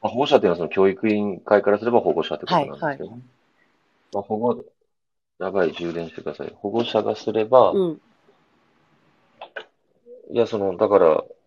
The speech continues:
Speaker 1: 本当に市民目線だったらこんなこと書かないっていうか。
Speaker 2: うん。うんうんうんうん。まあ、市民目線にね、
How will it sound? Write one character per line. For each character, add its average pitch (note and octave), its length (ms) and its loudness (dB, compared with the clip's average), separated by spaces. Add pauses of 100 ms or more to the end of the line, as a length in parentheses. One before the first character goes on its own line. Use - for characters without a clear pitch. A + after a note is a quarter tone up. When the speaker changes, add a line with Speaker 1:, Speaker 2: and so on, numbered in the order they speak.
(220)
Speaker 1:
本 C#3+ 280 -2
当 D3+ 120 2
に D3+ 120 -2
市 C3+ 140 -4
民 B2+ 180 0
目 C3 80 -2
線 A#2 160 -2
だ - 60 -10
っ - 40 -16
た - 80 -6
ら - 60 -8
こ - 140 -4
ん - 20 -8
な A#2+ 80 -2
こ A#2 80 -2
と - 280 -8 (300)
書 - 60 -6
か B2+ 140 4
な F#2 100 -2
い - 40 -12
っ - 20 -20
て - 180 -10
い - 20 -4
う D2+ 80 -8
か。 - 200 -14
Speaker 2:
う F3 40 -2
ん。 F#3 40 2
う F3+ 80 2
ん E3+ 40 -4
う E3+ 160 -2
ん D#3+ 40 0
う D#3 160 -8
ん D#3 180 -6
う D#3+ 140 -10
ん。 D3 60 -16 (2250)
ま E3+ 100 -2
あ、 - 20 -6
市 A3 140 -4
民 B3 160 4
目 C4+ 120 2
線 G3 180 -2
に D#3 80 -6
ね、 A3+ 220 -6